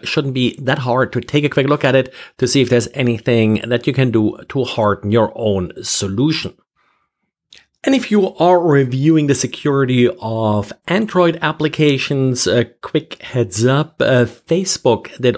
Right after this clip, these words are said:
open source an interesting security tool they're calling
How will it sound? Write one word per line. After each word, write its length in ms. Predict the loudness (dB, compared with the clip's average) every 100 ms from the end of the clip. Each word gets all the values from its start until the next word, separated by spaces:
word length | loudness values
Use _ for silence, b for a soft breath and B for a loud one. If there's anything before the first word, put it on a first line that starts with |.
| -2
open 320 | -4 -2 -4
source 420 | -2 -2 -2 -2
an 80 | -4
interesting 520 | -4 -4 -4 -2 -4
security 580 | -4 -8 -6 -2 -2 -2
tool 420 | -4 0 2 2 -2
they're 240 | -4 -4
calling 440 | -2 -2 0 -2